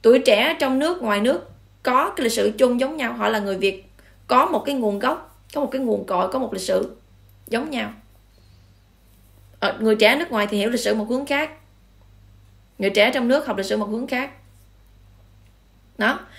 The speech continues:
Và Thùy Dương nói lại một lần nữa là một người trẻ sinh ra và lớn lên dưới mái trường xã hội chủ nghĩa. Và Thùy Dương ba mươi hai năm trời, Thùy Dương thấy cái lá cờ đỏ ngôi sao vàng.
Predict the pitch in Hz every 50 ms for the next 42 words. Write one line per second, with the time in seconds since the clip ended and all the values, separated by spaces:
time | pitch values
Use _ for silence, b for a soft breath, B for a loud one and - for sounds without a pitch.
0 | B B B - 226 226 226 226 240 233 233 254 277 277 269 269 269 339 359 320
1 | 240 220 214 220 208 202 202 202 202 208 247 302 302 269 220 214 208 202 208 208
2 | 202 196 196 202 185 196 277 277 - 269 247 233 226 226 220 214 208 190 208 226
3 | 254 285 262 240 233 233 269 277 294 277 277 226 190 190 220 233 214 185 180 180
4 | 190 190 196 208 196 180 185 208 - - - - - - - - - - - -
5 | B B B B B B - 208 208 - 214 214 240 240 240 240 240 233 240 247
6 | 247 247 233 226 240 233 240 240 - 202 185 180 180 185 185 196 214 208 214 214
7 | 214 226 226 240 269 330 453 539 - - - - 247 247 262 262 - 196 175 170
8 | 165 214 247 233 214 - 202 180 180 175 170 175